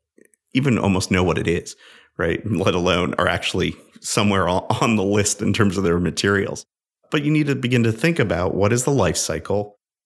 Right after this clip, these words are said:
Does this product have P V C in it? Is there a better product? Can I convince my client to spend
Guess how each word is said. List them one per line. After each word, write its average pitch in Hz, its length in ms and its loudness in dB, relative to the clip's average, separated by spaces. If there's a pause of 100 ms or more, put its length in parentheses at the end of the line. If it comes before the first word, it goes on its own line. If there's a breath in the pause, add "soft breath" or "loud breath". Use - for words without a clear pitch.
(240)
Does 85 240 -4
this - 100 -6
product 92 380 -2
have 107 180 0
P 127 120 2
V 135 120 2
C 151 200 2
in 120 100 0
it? - 140 -8
Is 107 140 0
there 156 120 2
a 170 60 0
better 175 280 0
product? - 500 -10
Can 127 160 0
I 156 80 2
convince 135 580 -2
my 147 120 2
client 98 400 -2
to - 60 -10
spend 90 440 -4